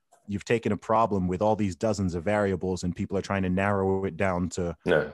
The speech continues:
Speaker 1: one
Speaker 2: Yeah.
Speaker 1: single variable. And also, um, you know, either you're this or this, right? So either,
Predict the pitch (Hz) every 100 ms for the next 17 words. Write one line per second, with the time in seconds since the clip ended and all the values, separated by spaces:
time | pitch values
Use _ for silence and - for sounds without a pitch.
0 | - 90 101 107 104 104 _ - - 101
1 | 95 92 87 _ _ _ - 90 117 123
2 | 120 123 123 - _ _ _ _ - 113
3 | 120 117 - 117 107 98 92 92 85 73
4 | _ _ _ _ _ _ _ - 107 95
5 | 92 - 117 110 104 98 98 95 92 -
6 | _ _ _ _ _ _ - 98 135 139
7 | - - 113 95 82 - 95 107 - -
8 | 131 131 123 120